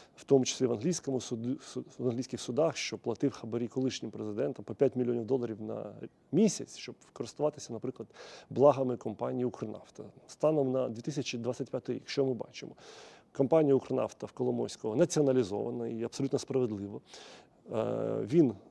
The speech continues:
вже два роки перебуває в слідчому ізоляторі без перспективи вийти на свободу, тому що обвинувачення, висунуте йому,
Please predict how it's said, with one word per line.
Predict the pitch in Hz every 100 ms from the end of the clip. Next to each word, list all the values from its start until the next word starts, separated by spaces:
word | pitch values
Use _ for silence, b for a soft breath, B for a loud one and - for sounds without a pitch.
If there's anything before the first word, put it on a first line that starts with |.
| - - 117 107
вже | 131 123 127
два | 135 175
роки | 151 120 123
перебуває | 104 117 120 123 123
в |
слідчому | - 165 160 139 135
ізоляторі | 110 123 120 120 110
без | 117 151 - - _
перспективи | 143 - 147 - - 147 107
вийти | 104 110 135 - 123
на | 117
свободу, | - 131 113 107
тому | 107 120 123
що | - 123 120
обвинувачення, | 143 123 147 156 135 110 - 123 117
висунуте | 139 - 123 117 123
йому, | 123 117